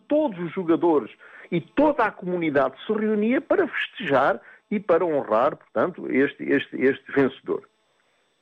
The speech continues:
Contudo, e tristemente, alguns não podiam participar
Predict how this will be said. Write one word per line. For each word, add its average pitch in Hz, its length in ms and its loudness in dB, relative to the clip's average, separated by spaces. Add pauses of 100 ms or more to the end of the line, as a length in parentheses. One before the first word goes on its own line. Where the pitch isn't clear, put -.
(1040)
Contudo, 156 540 0
e 113 80 -4
tristemente, 107 680 -2
alguns 110 340 0
não 107 120 -2
podiam 90 280 -4
participar 107 680 -2